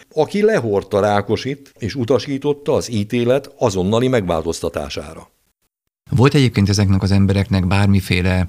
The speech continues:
Speaker 2: körvonalazható politikai elképzelése, véleménye? Ön talált-e olyan jeleket, hogy nekik valóban volt a fennálló kommunista rezsimtől eltérő politikai véleménye, és ezt hangoztatták is esetleg?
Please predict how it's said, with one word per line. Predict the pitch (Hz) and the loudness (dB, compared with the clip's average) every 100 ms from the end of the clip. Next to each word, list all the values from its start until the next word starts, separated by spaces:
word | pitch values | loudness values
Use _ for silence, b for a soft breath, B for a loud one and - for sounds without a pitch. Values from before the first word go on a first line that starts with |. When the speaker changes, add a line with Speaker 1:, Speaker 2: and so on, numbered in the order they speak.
| - | 0
Speaker 2:
körvonalazható | 104 104 98 92 - 90 92 | 2 4 4 2 0 -2 -2
politikai | - 98 90 95 - 95 92 90 87 _ - | 0 -2 0 -2 0 0 2 0 -4 _ -4
elképzelése, | 95 90 92 92 98 101 92 90 | -2 0 0 0 2 2 2 0
véleménye? | 87 90 95 101 95 87 87 - _ _ _ 98 | 0 0 2 2 2 2 -2 -6 _ _ _ 0
Ön | 104 104 | 2 4
talált-e | 120 101 98 101 | 2 2 2 2
olyan | 104 98 98 | 2 2 2
jeleket, | 95 95 - 101 95 | 2 0 0 -4 -4
hogy | - 98 92 92 | -2 -2 -2 -4
nekik | - 98 107 | -4 -2 -2
valóban | 107 113 107 95 98 | 0 2 2 2 2
volt | 98 104 101 - _ _ - | 2 0 0 -4 _ _ -10
a | |
fennálló | 127 107 104 98 98 95 | 0 4 4 4 2 0
kommunista | 95 98 95 - 90 | 0 2 0 0 -2
rezsimtől | 95 95 90 95 | 0 0 0 -2
eltérő | 90 95 90 87 87 90 | -2 -2 -2 -2 -2 -4
politikai | 87 98 87 95 - 92 | -4 -4 -4 -4 -4 -4
véleménye, | 92 90 92 92 92 90 90 _ - | -2 -2 -2 -2 -2 -2 -6 _ -4
és | 113 | -2
ezt | 90 | 0
hangoztatták | 90 85 87 87 87 85 92 | -2 -2 -2 -6 -4 -6 -4
is | - | -4
esetleg? | - - - 101 | -6 -6 -6 -8